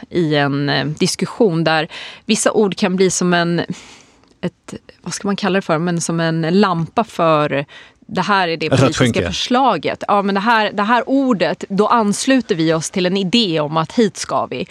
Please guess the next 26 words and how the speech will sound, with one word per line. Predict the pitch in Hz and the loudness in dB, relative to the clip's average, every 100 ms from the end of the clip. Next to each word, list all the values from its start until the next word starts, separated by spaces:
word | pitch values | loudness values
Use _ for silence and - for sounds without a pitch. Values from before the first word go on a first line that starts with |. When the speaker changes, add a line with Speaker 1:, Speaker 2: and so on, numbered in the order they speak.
| - | -2
Speaker 2:
Ja. | 110 | 0
Speaker 1:
Och | 95 | 2
det | 208 | 2
här | 262 285 233 | 4 4 2
ordet | 160 156 156 | -4 -4 -6
betyder | - 190 170 | -4 -4 -4
något | |
helt | 160 185 156 - | -2 0 0 2
annat. | 214 156 165 254 - - - | 0 0 2 2 0 -4 0
Speaker 2:
Ja. | 226 | 2
Speaker 1:
Och, | 196 196 190 156 156 - 180 | 4 4 2 -2 -12 -12 -4
och | 208 | 0
där | 220 262 220 | 2 2 0
kan | - 180 170 | 0 -2 0
tolkningen | 196 165 - 214 185 | 0 0 0 0 0
bli | 160 156 | 0 -2
ett, | 151 _ - - | -2 _ -16 -12
eh, | - - | -10 -6
bekymmer. | 175 262 214 - 156 - | 0 2 0 -2 -6 -2
Speaker 2:
Ja. | - 101 | 2 2
Speaker 1:
Men | 92 | 2
oftast | 196 - 214 | -2 -2 0
är | 208 180 | 2 0
de | 175 - | -2 -6
enormt | - 220 226 240 180 147 | -2 0 2 2 0 -4
duktiga. | - - - 73 - | -14 -14 -10 -10 -10